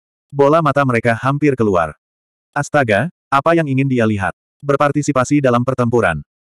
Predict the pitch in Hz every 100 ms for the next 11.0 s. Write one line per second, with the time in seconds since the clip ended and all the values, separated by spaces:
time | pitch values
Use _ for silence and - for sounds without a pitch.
0 | _ _ _ _ _ 143 139 156 160 139
1 | 131 127 135 135 131 135 113 107 110 123
2 | 117 110 101 107 117 127 131 127 120 104
3 | 104 110 110 117 120 123 127 139 101 98
4 | 101 101 98 85 73 - _ _ _ _
5 | _ _ _ - 147 143 151 143 139 147
6 | 143 120 110 127 135 131 113 104 110 98
7 | 82 73 - _ - 139 139 156 143 120
8 | 107 117 - _ - - 139 156 143 131
9 | 120 110 98 101 - 90 71 - _ _
10 | _ _ _ - 147 165 143 120 117 143